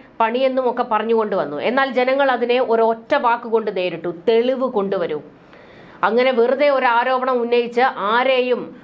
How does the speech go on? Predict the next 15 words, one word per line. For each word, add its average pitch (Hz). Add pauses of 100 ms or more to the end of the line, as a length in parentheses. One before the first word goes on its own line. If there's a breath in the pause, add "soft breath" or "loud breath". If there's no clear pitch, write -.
ആരുടെയും 254
ഭാവി 233
ഇല്ലാതാക്കാമെന്ന് 233
ഇനി 240
സി 247
പി 226
എം 208
കരുതണ്ട. 175 (600 loud breath)
കൃത്യമായ 269
തെളിവുകളുമായി 247
നേതാവ് 226
രംഗത്തേക്ക് 233
വന്നു 220
നിന്ന് 214
സംസാരിക്കൂ. 214